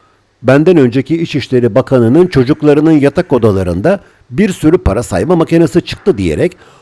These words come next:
on yedi yirmi beş Aralık iki bin on üç olaylarının A K P'nin dediği gibi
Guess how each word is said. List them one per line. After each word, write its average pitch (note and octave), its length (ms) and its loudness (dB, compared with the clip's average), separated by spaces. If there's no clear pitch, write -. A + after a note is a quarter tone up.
on F3 140 2
yedi C#3 280 -2
yirmi C3 320 0
beş C#3 200 -2
Aralık F#2+ 420 -4
iki C#3+ 200 -6
bin D#3+ 120 2
on F3+ 140 0
üç G2+ 160 -4
olaylarının D#2+ 680 -2
A C#3 140 2
K F#3 160 0
P'nin F3+ 380 2
dediği E3 320 2
gibi D3 380 2